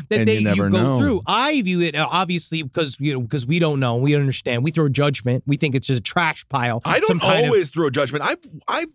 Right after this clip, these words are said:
Speaker 2: driven by a few rural, rural homes. Uh, as a matter of fact, there was one recently in San Antonio. A lot of chickens around.
Speaker 1: Yep.
Speaker 2: And then,
Speaker 1: But
Speaker 2: and then
Speaker 1: chickens, that's money too.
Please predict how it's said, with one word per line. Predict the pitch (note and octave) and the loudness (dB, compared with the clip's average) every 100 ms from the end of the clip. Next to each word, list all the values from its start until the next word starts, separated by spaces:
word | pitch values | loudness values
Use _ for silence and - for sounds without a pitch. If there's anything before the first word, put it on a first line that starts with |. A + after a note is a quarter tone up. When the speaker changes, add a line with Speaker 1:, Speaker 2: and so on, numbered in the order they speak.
| - | -12
Speaker 2:
driven | - A3+ B3+ F#3+ | -2 -2 0 -2
by | D#3+ D#3+ | 0 0
a | C#3 | -2
few | - E3+ G3 E3 | -4 -2 0 0
rural, | A#2+ C3+ D3+ D#3+ E3 E3 E3 E3+ | 0 2 2 4 4 2 2 2
rural | C#3 G#2+ G#2+ A#2 B2+ | 2 2 2 2 2
homes. | A2 B2+ C3 C#3+ D#3+ - - - - _ - | 2 2 2 2 -2 -10 -16 -20 -20 _ -2
Uh, | A#2+ A#2 | 0 2
as | - C#3+ | 0 0
a | |
matter | G3 C4 | 0 2
of | B3+ G#3+ | 0 0
fact, | B3 | 0
there | G#3 | 2
was | G3 F3 | 0 0
one | F#3 F#3 | 0 2
recently | F#3 E3 E3 | 2 0 0
in | D#3+ | 0
San | C#3 D#3+ | 2 0
Antonio. | D3+ D#3 E3 B2+ | 0 0 2 2
A | |
lot | C3+ | 2
of | B2 | 0
chickens | - G3 E3 C3+ | -2 -2 0 2
around. | A2+ G#2+ G2 F2+ D#2+ | 4 2 2 0 -2
Speaker 1:
Yep. | F3+ A#3+ - _ - | -2 -2 -4 _ -4
Speaker 2:
And | B2+ | 0
then, | A#2+ | 2
Speaker 1:
But | A#2 | 2
Speaker 2:
and | A#3 | 2
then | C#4+ | 0
Speaker 1:
chickens, | A3 C4+ | 0 0
that's | C4 B3+ | -2 -2
money | C4 C4+ C4+ | -2 0 0
too. | C#4+ D#4+ F#3 | 0 0 -2